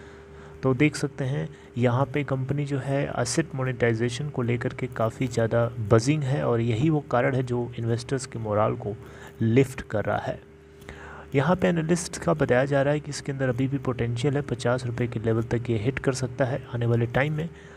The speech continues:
और कोई भी investors thirty rupees के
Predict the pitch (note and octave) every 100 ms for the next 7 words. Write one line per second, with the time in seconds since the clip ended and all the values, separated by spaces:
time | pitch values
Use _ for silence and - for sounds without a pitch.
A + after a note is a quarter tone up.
0 | - - C3 C3 - - - F3 D#3+ F#3
1 | F#3+ E3+ D#3 - E3+ F3 E3+ - D3 C3+
2 | F#3 F3 D#3 D#3 - - D#3 D#3